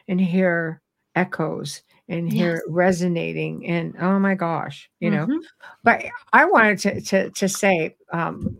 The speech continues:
Speaker 1: because we're slowly getting up to, you know, getting close to the top of the hour up there. But when we had Joshua Shapiro on last week, he was talking about crystal skulls and, and how
Speaker 2: Mm-hmm.
Speaker 1: these, these, the quartz especially,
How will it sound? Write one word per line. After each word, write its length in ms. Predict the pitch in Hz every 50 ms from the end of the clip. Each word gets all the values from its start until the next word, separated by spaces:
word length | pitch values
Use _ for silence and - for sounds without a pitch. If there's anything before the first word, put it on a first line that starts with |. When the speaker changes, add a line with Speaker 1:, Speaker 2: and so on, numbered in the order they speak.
| _ _ _ _ _ _ _ _ _ _ _ - -
Speaker 1:
because 340 | - 160 147 - 175 156 -
we're 80 | 170 156
slowly 500 | - - 180 175 165 165 151 156 147 - _ _ _ -
getting 260 | 165 151 156 160 156
up 160 | 151 143 -
to, 320 | - 127 - 65 65 - 143 - _ - - _ _ _ _ -
you 120 | 170 151 143
know, 200 | 135 151 160 143 _
getting 200 | - 180 170 160
close 260 | 143 - 196 202 190
to 60 | 190 170
the 60 | 156
top 240 | - - 160 156 -
of 40 | 156
the 120 | 151 - -
hour 220 | 160 165 175 175
up 120 | 156 143 -
there. 180 | 165 147 143
But 300 | 139 143 - 180 180 - - - - - - - - - - - _ _
when 140 | - 208 220
we 100 | 254 285
had 340 | 254 294 311 294 262 - 202
Joshua 380 | - 180 165 185 190 - 196 180
Shapiro 580 | - - 147 - - 202 214 220 208 175 131
on 200 | 127 131 139 143 147
last 300 | 139 151 151 143 - -
week, 200 | 151 139 - 151 - - _ _ - - 214 214 - - - 175
he 100 | 190 214
was 160 | 214 214 214
talking 260 | 196 165 175 190 180
about 120 | 151 147
crystal 280 | - - 147 143 - 160
skulls 480 | 143 - - 170 160 143 - 147 - - -
and, 180 | 160 170 156
and 200 | 170 175 175 165
how 320 | 151 147 156 156 170 180 180
Speaker 2:
Mm-hmm. 60 | 202
Speaker 1:
these, 380 | 165 160 196 190 180 170 - _ _ _ _
these, 460 | 160 151 139 131 143 143 - - - _ _ _ _ _ _ _
the 60 | -
quartz 420 | - - - - 208 233 240 233 -
especially, 720 | 147 - - 151 165 175 - - 165 - - 156 - -